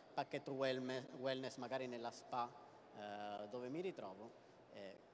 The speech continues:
tramite magari un meccanismo di loyalty, quindi agg-, agganciando il, i punti fedeltà del, della compagnia o del, dell'albergo o dell'ente alberghiero dove mi ritrovo,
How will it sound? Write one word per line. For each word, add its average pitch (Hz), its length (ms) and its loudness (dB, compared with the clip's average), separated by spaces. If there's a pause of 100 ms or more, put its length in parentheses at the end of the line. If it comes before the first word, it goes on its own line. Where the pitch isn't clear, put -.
(240)
tramite 160 400 6
magari 147 340 6
un 143 160 2
meccanismo 131 540 0
di 120 140 -4
loyalty, 123 480 4
quindi 120 320 -2
agg-, 123 380 -4
agganciando 131 840 0
il, 113 420 0
i 120 80 -4
punti 156 500 0
fedeltà 131 600 4
del, 101 880 0
della 113 220 -2
compagnia 117 560 -2
o 110 40 0
del, 110 320 -2
dell'albergo 113 580 2
o - 20 -2
dell'ente 110 400 -4
alberghiero 113 480 -2
dove 107 180 -6
mi 107 140 -6
ritrovo, 107 420 -8